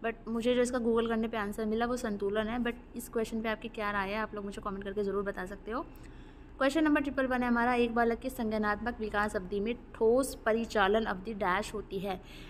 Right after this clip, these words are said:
भाई कुछ कुछ words बहुत, अ, हैं हिंदी के जो शायद नहीं समझ आए आपको, तो आप लोग English वाला पीडीएफ़, जैसा कि मैं वीडियो के स्टार्टिंग में बता चुकी हूँ, तो वो आप लोग देख सकते हो जाके। तो सात से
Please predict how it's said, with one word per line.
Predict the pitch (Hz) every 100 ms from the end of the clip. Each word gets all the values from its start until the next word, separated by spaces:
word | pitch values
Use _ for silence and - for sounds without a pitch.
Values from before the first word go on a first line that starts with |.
| -
भाई | 226 262
कुछ | 254 254
कुछ | 269 247
words | 226 240
बहुत, | 220 240 233 -
अ, | 220 208 202 202
हैं | 208 220 269 277
हिंदी | 233 208 220 233
के | 240 240
जो | 240 233 226 - 233
शायद | 233 220 - 226
नहीं | 226
समझ | 226 220 208
आए | 202
आपको, | 196 196 269 311 - - -
तो | 233
आप | 240 254
लोग | 277 -
English | 254 233 254 254
वाला | 233
पीडीएफ़, | 240 233 233
जैसा | 240 226 247
कि | 233
मैं | 233
वीडियो | 220 220
के | 240
स्टार्टिंग | 233 214 220
में | 220
बता | 190
चुकी | 185 208
हूँ, | 247
तो | 254
वो | 220
आप | 208
लोग | 214 202
देख | 190
सकते | 190 185
हो | 190
जाके। | 190 190 311 - - - - - - - - -
तो | 226
सात | 220 226 208
से | -